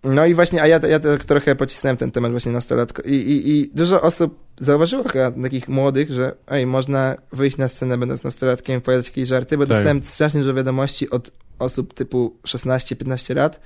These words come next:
Speaker 1: jak zacząć robić stand-up. W sensie, to było fajne dla mnie, bo jakby nie jestem osobą, która mogłaby pomagać, według mnie nie mam takiej wiedzy po prostu komukolwiek w
Speaker 2: Jasne.
Speaker 1: stand-upie, ale w sensie ci nastolatkowie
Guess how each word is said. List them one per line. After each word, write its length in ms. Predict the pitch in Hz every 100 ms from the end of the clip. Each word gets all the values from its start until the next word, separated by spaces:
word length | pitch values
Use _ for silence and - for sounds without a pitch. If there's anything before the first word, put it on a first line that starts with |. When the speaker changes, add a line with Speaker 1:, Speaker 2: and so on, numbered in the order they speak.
| _ _ _ _ _ _ -
Speaker 1:
jak 300 | 143 143 226
zacząć 340 | 120 139 127
robić 240 | 123 123
stand-up. 480 | - 123 117 120 -
W 40 | -
sensie, 280 | 123 131
to 120 | 123 165
było 220 | 147 127
fajne 340 | - 117 120
dla 160 | 120 120
mnie, 120 | 120
bo 100 | 117
jakby 240 | 131 131
nie 60 | 143
jestem 220 | 147 123
osobą, 440 | 123 123 123 120 - - -
która 300 | - 123 120
mogłaby 300 | 123 123 123
pomagać, 480 | 120 123 123 123 - -
według 200 | 127 117
mnie 100 | 120 - 131
nie 120 | 131
mam 100 | 123
takiej 240 | 123 131
wiedzy 320 | 143 131 131
po 60 | 123
prostu 260 | 127 - 131
komukolwiek 540 | 127 123 127 127 -
w 40 | 107
Speaker 2:
Jasne. 100 | 117 127
Speaker 1:
stand-upie, 340 | 101 131 160 185 - - _ - - - - -
ale 560 | 127 135 135 135 135 113 - - -
w 40 |
sensie 260 | - 135 127
ci 160 | - 135
nastolatkowie 880 | 131 135 135 - 143 143 147 143